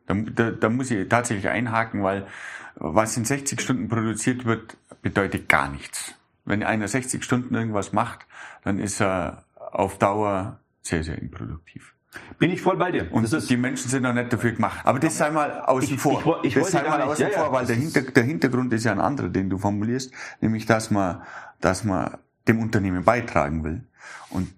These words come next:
Speaker 1: das stimmt natürlich, ähm, dass eher die Umstände zur Bewerbung führen,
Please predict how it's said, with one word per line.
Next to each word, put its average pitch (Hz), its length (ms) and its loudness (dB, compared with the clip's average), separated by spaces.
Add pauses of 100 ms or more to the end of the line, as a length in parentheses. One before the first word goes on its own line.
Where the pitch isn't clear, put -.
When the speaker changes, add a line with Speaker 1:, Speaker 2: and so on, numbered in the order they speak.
(140)
Speaker 1:
das - 140 2
stimmt 135 320 0
natürlich, 82 680 -2 (400)
ähm, 90 500 -2 (280)
dass 90 300 0
eher 101 200 0
die 98 140 -2
Umstände 117 760 0 (320)
zur 110 180 2
Bewerbung 101 500 0
führen, 123 400 -2